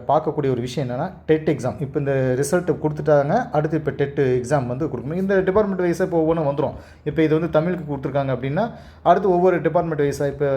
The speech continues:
ஹிஸ்ட்ரிக்கு, இங்கிலீஷ்க்கு அடுத்தடுத்து கொடுக்க ஆரம்பிச்சிடுவாங்க. ஓகே, இப்போ நாம் என்ன பண்ண போகிறோம், நம்ம இன்ஸ்டியூட் சார்பாக என்ன பண்ண போகிறோம் அப்படின்னா, அடுத்து டெட் எக்ஸாமுக்கான ஏற்பாடுகள் தான் இப்போ நடந்துகிட்ருக்கு. So, ஆரம்பிச்சிட்டாங்க.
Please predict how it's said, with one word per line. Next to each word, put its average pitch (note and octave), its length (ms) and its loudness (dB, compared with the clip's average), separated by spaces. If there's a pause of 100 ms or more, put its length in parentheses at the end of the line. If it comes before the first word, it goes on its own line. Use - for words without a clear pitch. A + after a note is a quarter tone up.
(100)
ஹிஸ்ட்ரிக்கு, C#3 420 -4
இங்கிலீஷ்க்கு C#3 400 -2
அடுத்தடுத்து C3+ 300 -4
கொடுக்க C3 220 -2
ஆரம்பிச்சிடுவாங்க. G#2 480 -6
ஓகே, D#3+ 340 2
இப்போ C#3+ 260 -2
நாம் E3+ 360 0
என்ன F#3+ 180 0
பண்ண D3+ 260 0
போகிறோம், C#3 380 0
நம்ம C#3 220 -2
இன்ஸ்டியூட் C#3 300 -6
சார்பாக A#2+ 240 -2
என்ன B2+ 100 -4
பண்ண A2+ 160 -6
போகிறோம் A2 240 -6
அப்படின்னா, A2 300 -4 (540)
அடுத்து G3+ 300 6
டெட் D#3 300 0
எக்ஸாமுக்கான B2+ 580 -2 (420)
ஏற்பாடுகள் C3+ 460 0
தான் E3+ 100 -4
இப்போ B2+ 120 -6
நடந்துகிட்ருக்கு. G#2+ 600 -8
So, - 180 2 (640)
ஆரம்பிச்சிட்டாங்க. C#3+ 600 2